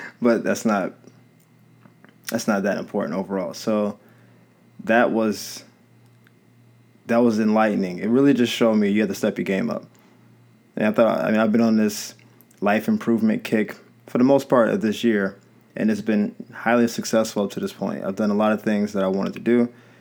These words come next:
um, financially, life-wise, state of mind-wise.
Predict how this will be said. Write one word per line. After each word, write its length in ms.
um, 340
financially, 1040
life-wise, 1000
state 260
of 80
mind-wise. 880